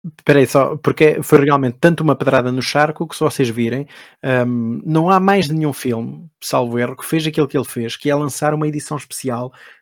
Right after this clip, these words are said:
com as cenas especiais efetivamente incluídas no filme, com as, as especi-, edições especiais, não, com as cenas cortadas, estendidas, eh, finalizadas e incluídas no filme, que são as edições especiais.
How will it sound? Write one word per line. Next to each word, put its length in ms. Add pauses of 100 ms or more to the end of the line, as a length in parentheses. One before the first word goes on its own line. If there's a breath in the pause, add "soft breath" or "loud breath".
(100)
com 320
as 180
cenas 280
especiais 580 (200)
efetivamente 680
incluídas 380
no 120
filme, 320
com 120
as, 200
as 140
especi-, 340
edições 380
especiais, 280
não, 140 (320 loud breath)
com 120
as 100
cenas 240
cortadas, 680
estendidas, 760 (320 soft breath)
eh, 680 (100)
finalizadas 920
e 80
incluídas 680
no 120
filme, 220
que 80
são 100
as 80
edições 340
especiais. 440